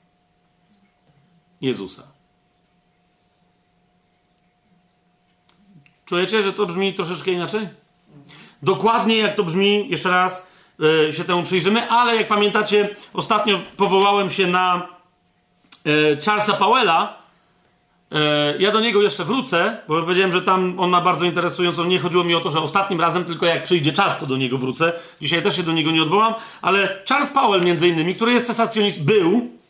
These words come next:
cesacjonistą, jest dalej z pewnych względów, ale uważajcie, już nie ze względów biblijnych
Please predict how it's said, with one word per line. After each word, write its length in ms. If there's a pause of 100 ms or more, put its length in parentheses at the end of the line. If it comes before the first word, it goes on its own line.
(120)
cesacjonistą, 840 (220)
jest 360
dalej 300
z 80
pewnych 320
względów, 420
ale 160
uważajcie, 460
już 160
nie 140
ze 100
względów 360
biblijnych 680